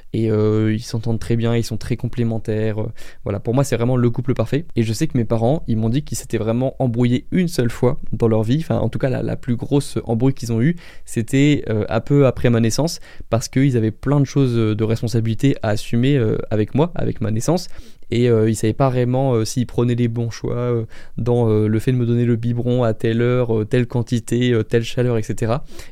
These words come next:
Et je me rappelle que c'était à ce moment-là qu'ils, ils m'ont, ils se sont dit, ils, ils m'ont dit maintenant que, qu'en effet, c'était, euh, les semaines qui ont suivi ma naissance qui étaient les plus tendues, euh, dans le foyer, euh, de la famille Dossier. Et du coup, euh, voilà,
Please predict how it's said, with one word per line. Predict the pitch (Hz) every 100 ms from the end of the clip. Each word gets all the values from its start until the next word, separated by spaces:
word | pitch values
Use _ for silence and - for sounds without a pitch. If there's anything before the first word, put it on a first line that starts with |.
| -
Et | 107
je |
me | 110
rappelle | 107 143
que | 120
c'était | - 110
à |
ce | 120
moment-là | 117 131
qu'ils, | 131 113 123 -
ils | 120
m'ont, | 120 117
ils | 113
se | 120
sont | 120
dit, | 117 143
ils, | 131 113 113
ils | 120
m'ont | 131 147
dit | 135 160
maintenant | 135 120 131 156
que, | - 113 113 - - - -
qu'en | 113
effet, | 110 147
c'était, | 147 - 123
euh, | 113 110
les | 110
semaines | 110 127 135
qui | 131
ont | 123
suivi | - 123
ma | 120
naissance | 113 123 143 - - - -
qui | 131
étaient | 113 135
les |
plus | 117 120 -
tendues, | 123 117 127 123
euh, |
dans | 107 120 123
le | 117
foyer, | - 123 120 127
euh, | 113
de | 107
la | 107
famille | 110 117
Dossier. | 113 110 131 175 - - - - - - - - -
Et | 120
du | 131
coup, | - 147
euh, | 131 110
voilà, | 107 -